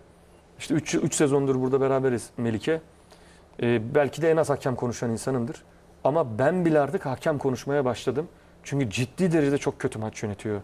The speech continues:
hakemler. Yani gördüklerini çalamıyor, önündeki penaltıyı çalamıyor, vara bırakıyor, kartı veremiyor. En son mesela Karagümrük Galatasaray maçında da, e, Beşiktaş maçında da, e, Beşiktaş'ın,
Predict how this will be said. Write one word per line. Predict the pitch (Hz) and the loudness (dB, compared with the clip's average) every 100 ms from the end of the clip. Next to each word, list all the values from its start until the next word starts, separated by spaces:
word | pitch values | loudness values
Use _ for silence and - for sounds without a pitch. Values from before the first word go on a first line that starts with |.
| - - - | -10 -20 -20
hakemler. | - 104 113 101 131 - - - - | -8 -4 -2 -2 -4 -6 -20 -20 -4
Yani | 131 123 | -2 2
gördüklerini | 120 151 165 - 170 156 | 4 4 4 0 -2 2
çalamıyor, | 160 175 - | 0 2 2
önündeki | 135 151 156 151 165 | 2 4 2 0 -2
penaltıyı | 165 160 147 170 | 0 2 2 -2
çalamıyor, | - 160 170 175 131 | 0 0 2 0 2
vara | 123 131 | 2 2
bırakıyor, | 156 151 - 170 160 | 2 0 0 -4 -2
kartı | 131 123 - 160 - | 2 0 0 -12 -6
veremiyor. | 170 170 175 170 - - - | -2 -2 -2 -4 -8 -20 -2
En | 180 | 0
son | - | 2
mesela | 208 202 151 | 2 2 2
Karagümrük | 151 175 175 165 - 143 | -2 0 -2 -6 -8 0
Galatasaray | 151 175 185 180 | 0 0 -4 -4
maçında | 175 185 180 | -6 -4 0
da, | 147 - - - - - | 0 -2 -12 -20 -20 -4
e, | 127 120 120 | 0 2 2
Beşiktaş | 131 - 190 - | 0 0 -2 -2
maçında | 175 - 165 135 | -6 -4 -2 0
da, | 120 120 - - - - | 0 -2 -8 -20 -18 -6
e, | 123 120 - | -4 -2 -2
Beşiktaş'ın, | 131 - 143 - 143 143 | -2 0 -2 0 -2 -2